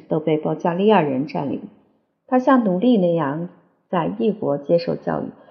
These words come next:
经过严格的训练，获得强壮的体魄和坚韧的心智，对于他未来的发展有很大的助益。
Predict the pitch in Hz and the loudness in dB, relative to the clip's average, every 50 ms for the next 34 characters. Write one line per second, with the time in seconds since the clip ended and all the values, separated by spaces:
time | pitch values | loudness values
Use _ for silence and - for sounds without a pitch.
0 | - _ _ _ _ 233 220 220 220 220 190 180 180 175 185 202 196 196 175 165 | -20 _ _ _ _ 2 2 4 6 4 4 6 4 2 0 2 2 2 2 2
1 | 170 - - - 214 190 170 160 156 156 156 - - 165 156 147 147 147 - - | 2 0 -2 -4 -2 -2 -2 -2 -4 -6 -4 -2 -2 0 2 0 0 -2 -4 -4
2 | 170 156 165 175 - 196 180 160 156 151 - - - - - - - 151 147 156 | -4 -4 -2 -2 0 0 0 0 -2 -4 -8 -12 -14 -14 -8 -4 -4 -4 -2 -4
3 | - - 165 151 - - 208 208 208 202 180 139 104 92 - - - - 185 180 | -2 -2 -2 -2 0 0 2 2 2 2 0 -2 -2 -4 -6 -6 -4 -2 -2 -2
4 | 180 180 - - 170 139 - - - _ _ _ _ _ _ _ _ _ _ 226 | -2 -4 -6 -6 -6 -6 -6 -10 -18 _ _ _ _ _ _ _ _ _ _ 6
5 | 214 190 196 196 - 214 185 185 214 214 202 165 139 143 160 160 - - 214 220 | 6 6 4 2 -2 -4 -2 0 0 2 2 2 2 0 -4 -6 -4 -4 -4 -4
6 | 214 214 - - - - - 147 151 - - 165 156 156 156 - 180 165 160 - | -4 -4 -6 -8 -8 -10 -10 -10 -10 -6 -4 -2 -2 -2 -4 -6 -8 -6 -6 -6
7 | 147 - - - 147 147 - - | -8 -8 -8 -8 -6 -6 -8 -10